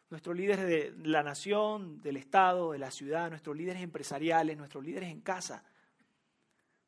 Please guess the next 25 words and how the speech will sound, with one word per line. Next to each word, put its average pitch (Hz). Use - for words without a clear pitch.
tuvieran 170
como 170
principal 160
valor, 175
principal 165
consigna, 175
por 170
así 170
decirlo, 190
"Yo 160
estoy 170
para 156
servir, 135
para 143
servirte 147
a 151
ti, 147
para 135
servir 135
a 135
otros, 143
no 160
para -
ser 143
servido". 147